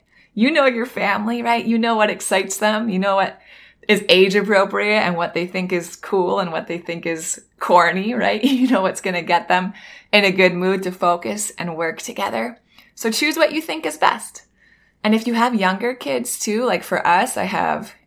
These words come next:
a three and a five-year-old, we did it in two fifteen-minute meetings, right? One to brainstorm and one to put it all together. And just be patient with the process.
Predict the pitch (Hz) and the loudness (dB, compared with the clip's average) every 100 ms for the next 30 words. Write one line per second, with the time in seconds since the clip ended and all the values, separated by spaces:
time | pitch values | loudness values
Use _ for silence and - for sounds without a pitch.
0 | - 180 - 185 175 156 - 160 180 208 | -16 -14 -6 -4 -4 -6 -2 -2 -2 -2
1 | 254 320 - _ _ _ _ _ - 220 | -2 -4 -10 _ _ _ _ _ -10 2
2 | 220 247 277 220 214 240 226 214 214 196 | 6 8 6 6 2 0 -2 -2 -4 -6
3 | 175 170 160 - - - 190 156 85 - | -4 -2 0 -2 -6 -4 -2 -2 -6 -10
4 | - - - - - 190 196 185 208 240 | -16 -18 -20 -20 0 2 4 6 6 6
5 | 247 185 180 175 185 175 170 214 262 - | 0 0 -2 -2 -4 -2 0 0 -2 -6
6 | - 175 190 190 185 185 170 - - - | -10 -2 -2 -2 -4 -4 -2 -2 -2 -6
7 | - - - 214 - _ _ _ - 220 | -4 -4 -4 -8 -10 _ _ _ -6 -6
8 | 269 320 311 - 302 - - 302 302 - | -4 -4 -4 -4 -6 -6 -8 -10 -12 -10
9 | - 226 - - - - | -8 -8 -8 -10 -12 -20